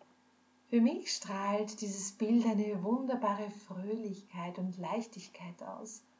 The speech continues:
trotz der großen Veränderungen, die auf die beiden Frauen zukommen werden. Von Frauen geht oft ein Strahlen aus, eine besondere Schönheit,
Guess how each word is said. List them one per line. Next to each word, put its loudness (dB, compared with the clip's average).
trotz 2
der 8
großen 0
Veränderungen, 2
die 0
auf -2
die -2
beiden -2
Frauen -6
zukommen -6
werden. -16
Von -4
Frauen 6
geht 4
oft 0
ein 4
Strahlen 0
aus, -4
eine -2
besondere 4
Schönheit, 0